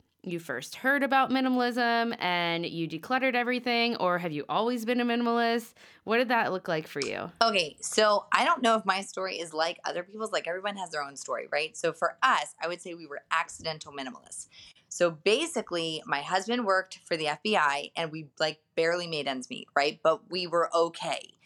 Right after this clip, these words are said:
Speaker 2: Uh, then he decided to quit the F B I and go into business for himself as a property manager. And that is when life fell apart. And that is kind of when we hardcore became minimalist, because people joked, like,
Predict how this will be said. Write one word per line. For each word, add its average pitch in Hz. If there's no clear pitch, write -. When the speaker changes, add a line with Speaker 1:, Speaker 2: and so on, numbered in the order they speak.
Speaker 2:
Uh, 170
then 240
he 269
decided 180
to 151
quit 180
the 190
F 175
B 151
I 139
and 156
go 151
into 151
business 151
for 143
himself 151
as 151
a 143
property 139
manager. 131
And 147
that 147
is 196
when 226
life 175
fell 156
apart. 139
And 143
that 143
is 170
kind 160
of 151
when 143
we 139
hardcore 151
became 135
minimalist, 165
because 147
people 233
joked, 170
like, 147